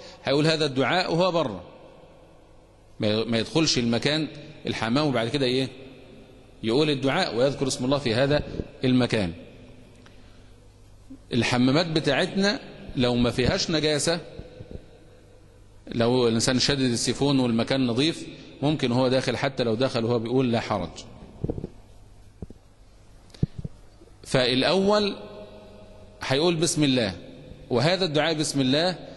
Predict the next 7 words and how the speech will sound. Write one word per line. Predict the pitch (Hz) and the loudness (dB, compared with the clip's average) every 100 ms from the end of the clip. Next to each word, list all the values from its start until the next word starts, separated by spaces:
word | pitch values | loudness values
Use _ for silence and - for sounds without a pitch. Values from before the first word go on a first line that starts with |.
| - - - | -20 -18 -6
بيستر | 123 143 185 185 - 131 117 | 0 2 2 -2 -2 0 0
عورة | 104 185 180 135 127 | 0 0 2 0 -2
الإنسان | 123 135 127 165 147 | -4 -4 0 0 0
عن | 147 147 | 0 -2
أن | 135 | 0
يراها | 127 131 139 151 151 - - - | 0 2 2 2 -2 -8 -10 0
الجن. | 135 127 127 101 | 0 2 0 0